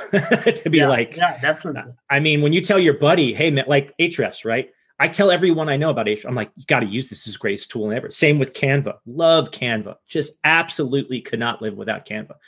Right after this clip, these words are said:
Speaker 1: If Canva went away, I would fly to Australia <laughs> and be like, "You guys can't,
Speaker 2: <laughs>
Speaker 1: you guys can't quit," right? Same with Xero for accounting. I mean, there are these great,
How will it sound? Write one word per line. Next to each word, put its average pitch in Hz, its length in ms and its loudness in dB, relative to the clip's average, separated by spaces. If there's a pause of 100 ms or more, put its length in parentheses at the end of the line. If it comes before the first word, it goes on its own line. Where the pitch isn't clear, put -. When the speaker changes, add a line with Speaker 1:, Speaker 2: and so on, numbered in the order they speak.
(160)
Speaker 1:
If - 120 -6
Canva 202 360 2
went 185 160 2
away, 123 320 0
I 117 180 -2
would 117 160 -4
fly 131 380 -2
to 143 80 0
Australia 113 720 -6
<laughs> - 40 -18
and 156 100 -6
be 170 120 0
like, 147 220 -2
"You 269 140 0
guys 240 280 2
can't, 226 420 0 (120)
Speaker 2:
<laughs> - 120 -18
Speaker 1:
you 233 140 4
guys - 380 2
can't - 340 0
quit," 147 320 0
right? 135 260 -4 (480)
Same 160 280 2
with 143 120 4
Xero 123 540 2
for 113 140 -4
accounting. 127 480 -4
I 123 60 -2
mean, 127 140 -2
there 147 140 4
are 143 60 4
these 131 240 0
great, 139 640 0